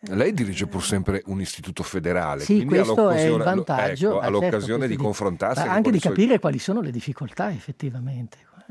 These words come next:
Speaker 1: Quando bisogna condurre dei progetti nazionali ci si scontra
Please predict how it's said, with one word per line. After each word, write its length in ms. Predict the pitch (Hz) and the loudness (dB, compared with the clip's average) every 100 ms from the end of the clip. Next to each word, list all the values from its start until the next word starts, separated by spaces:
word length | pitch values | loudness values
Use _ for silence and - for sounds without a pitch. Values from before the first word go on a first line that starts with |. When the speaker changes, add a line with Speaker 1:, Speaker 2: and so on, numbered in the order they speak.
| 185 | -14
Speaker 1:
Quando 260 | - 139 127 | -10 -8 -6
bisogna 420 | 131 131 139 131 | -6 -4 -4 -4
condurre 360 | 143 135 147 131 | -4 -2 -2 -4
dei 140 | 127 | -6
progetti 400 | 131 127 143 147 | -4 -4 -4 -4
nazionali 420 | 139 165 180 135 | -6 -4 -6 -6
ci 140 | 156 151 | -8 -10
si 80 | |
scontra 560 | 120 - 147 156 - | -10 -8 -8 -8 -12